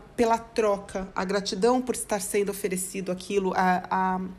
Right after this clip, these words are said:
a disponibilidade física, emocional, presencial dela de estar conectada naquele trabalho que ela está recebendo.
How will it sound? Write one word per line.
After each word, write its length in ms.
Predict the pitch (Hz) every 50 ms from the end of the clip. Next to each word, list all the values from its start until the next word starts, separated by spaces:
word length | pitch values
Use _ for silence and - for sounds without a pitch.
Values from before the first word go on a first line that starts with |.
| - - - - - - - - - - - - -
a 80 | - 226
disponibilidade 1300 | 214 277 339 - - 359 349 294 277 226 254 240 240 214 185 208 208 214 220 226 202 180 185 202 202
física, 720 | - - - - - 285 285 294 277 226 214 208 - - 214
emocional, 760 | 202 208 196 - - 226 208 202 214 220 226 226 220 208 202
presencial 1000 | 208 - 233 220 226 262 277 269 - - - - 240 226 214 202 196 190 190 185
dela 480 | 160 165 175 175 175 170 170 170 175 170 - -
de 120 | 156 180
estar 240 | 180 - 196 180 180
conectada 580 | - - 190 180 180 - - 196 190 190 190 190
naquele 300 | 190 185 - 190 180 180
trabalho 520 | - - 170 156 175 180 185 196 202 196
que 160 | 196 - -
ela 120 | 214 220 214
está 200 | 196 - 208 202
recebendo. 640 | 185 190 - - 180 160 151 143 143 - -